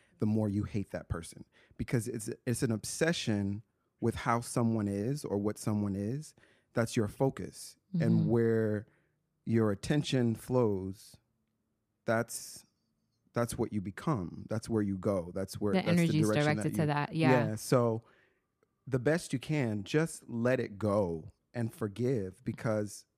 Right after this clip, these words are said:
Speaker 1: forgiveness is for you. I know that's a bit, you know, cliche, but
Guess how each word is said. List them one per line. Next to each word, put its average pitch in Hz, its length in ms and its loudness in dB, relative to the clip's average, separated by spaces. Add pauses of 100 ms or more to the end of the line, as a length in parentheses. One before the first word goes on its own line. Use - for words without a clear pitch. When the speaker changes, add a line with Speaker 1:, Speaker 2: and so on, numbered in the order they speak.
(300)
Speaker 1:
forgiveness 143 520 -2
is 143 80 -8
for - 120 -6
you. 104 420 -2
I 110 60 -6
know 110 160 -2
that's 110 380 -6
a 110 60 -6
bit, 107 320 -4 (240)
you 127 80 -4
know, 101 220 -6 (500)
cliche, 113 460 -2
but 104 340 -4